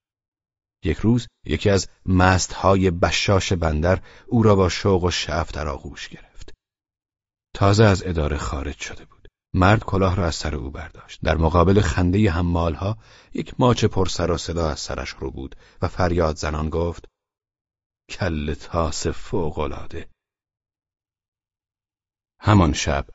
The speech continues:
در چهل و دو سالگی داد همان اندک کرکی را هم که روی جمجمه‌اش بود تراشیدند و عاقبت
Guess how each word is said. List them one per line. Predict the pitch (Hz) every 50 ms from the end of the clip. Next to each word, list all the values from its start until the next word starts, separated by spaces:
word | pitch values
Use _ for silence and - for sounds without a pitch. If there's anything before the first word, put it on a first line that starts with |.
| _ _ _ _ _
در | 98 90 101
چهل | - - - 104 104 104 95
و | 98
دو | 92 95 90
سالگی | - - 95 90 87 87 78 92 101
داد | 87 98 92 90 87
همان | - - - 104 107 110 104 - -
اندک | 90 87 85 80 82 80 - _
کرکی | - - 104 104 101 - - - 98
را | 87 82
هم | 80 87 82 78
که | - -
روی | 80 82 80 80 80 73
جمجمه‌اش | - - 80 78 73 78 73 73 71 71 - -
بود | - 90 95 92 -
تراشیدند | - - - 73 67 64 - - - 76 71 73 71 69 69
و | 71
عاقبت | 65 65 69 76 71 73 82 85 - -